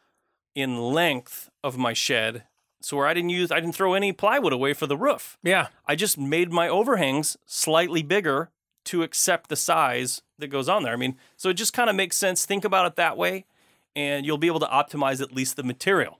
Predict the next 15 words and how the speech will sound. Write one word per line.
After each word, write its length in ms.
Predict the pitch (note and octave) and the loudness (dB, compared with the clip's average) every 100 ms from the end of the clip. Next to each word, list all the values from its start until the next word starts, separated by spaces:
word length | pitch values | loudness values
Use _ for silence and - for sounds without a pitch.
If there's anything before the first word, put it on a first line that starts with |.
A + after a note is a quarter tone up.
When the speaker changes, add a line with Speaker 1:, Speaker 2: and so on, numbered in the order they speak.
| _ | _
Speaker 2:
Right. 320 | D3 D3+ D#3 - _ - - | 0 2 2 -4 _ -20 -4
There's 200 | F#3+ F#3 | 2 4
also, 640 | A3+ B3+ B3+ - A#3+ A3+ A3+ G#3+ | 2 2 2 4 4 4 0 0
uh, 160 | F3+ | 0
there's 160 | E3+ F3 | 2 0
also 240 | A3+ A#3+ | 0 0
a 60 | A3+ | 0
thing 260 | G3+ F#3+ | 0 0
that 320 | F3+ D#3+ D3 - | 0 0 -4 -6
Corey 260 | F#3+ F3 | -2 0
likes 240 | E3 D#3+ - | 2 0 -2
to 60 | |
refer 280 | D3+ - D3+ | -2 -2 -2
to 160 | C3+ C#3+ | 0 0
as 200 | C3+ | 0